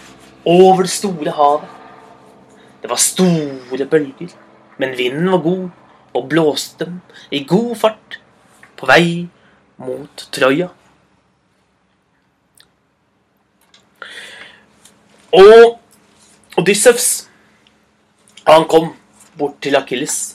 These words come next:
og så sa han, «Nå, Achilles, nå skal vi endelig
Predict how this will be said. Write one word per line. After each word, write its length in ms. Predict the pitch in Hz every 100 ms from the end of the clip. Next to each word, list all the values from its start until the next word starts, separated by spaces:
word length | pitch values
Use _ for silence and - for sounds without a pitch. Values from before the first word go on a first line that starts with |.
| _ _ _ _ _ _ _
og 80 | -
så 100 | 143
sa 160 | - 113
han, 160 | 135 - _ _ _ _ _ _ - - _ 139
«Nå, 120 | 175 214 202
Achilles, 380 | 196 208 208 - - - _ _ _ _ _ - _ _ _ _ _ - _ 156
nå 300 | 214 202 - -
skal 240 | - 117
vi 80 | 135
endelig 400 | 147 120 107 151